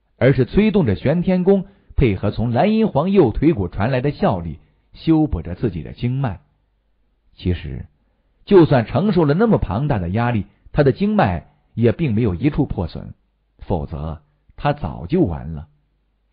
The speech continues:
但经脉也明显受到了一些创伤。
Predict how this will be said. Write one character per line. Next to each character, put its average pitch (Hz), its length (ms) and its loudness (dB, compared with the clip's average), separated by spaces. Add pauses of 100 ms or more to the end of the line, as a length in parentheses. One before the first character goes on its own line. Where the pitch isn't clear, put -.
(120)
但 139 200 2
经 233 220 -2
脉 170 300 2 (120)
也 120 200 2
明 156 320 0
显 71 320 -8 (240)
受 98 280 0
到 78 120 -8
了 58 120 -8
一 92 80 -4
些 95 200 -4
创 127 260 -2
伤。 147 260 -4